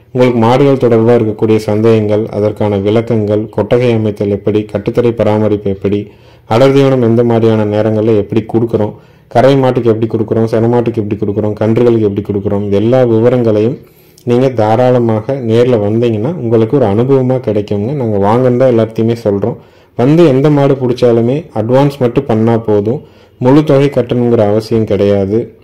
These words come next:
வீடியோ பார்த்தாலும் சரி, நேர்ல வந்தாலும் சரி, advance மட்டும்தான்.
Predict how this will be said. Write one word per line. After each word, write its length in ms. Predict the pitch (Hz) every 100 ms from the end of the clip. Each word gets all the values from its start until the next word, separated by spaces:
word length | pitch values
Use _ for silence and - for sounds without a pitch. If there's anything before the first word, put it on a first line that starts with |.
| _ _ _ _ _ _ _ -
வீடியோ 300 | 117 127 127
பார்த்தாலும் 460 | 117 110 113 123 127
சரி, 360 | 117 117 - -
நேர்ல 340 | 107 123 123
வந்தாலும் 440 | 113 107 107 113
சரி, 360 | 117 107 120 - - _ -
advance 420 | - 120 131 131
மட்டும்தான். 480 | 117 110 113 107 120